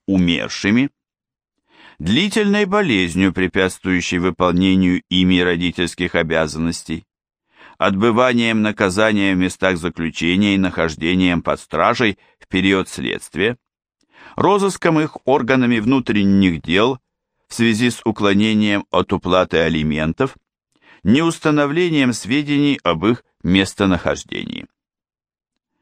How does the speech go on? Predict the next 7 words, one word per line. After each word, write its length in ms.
Каким 460
категориям 880
детей, 600
находящихся 880
под 240
опекой, 720
попечительством, 1000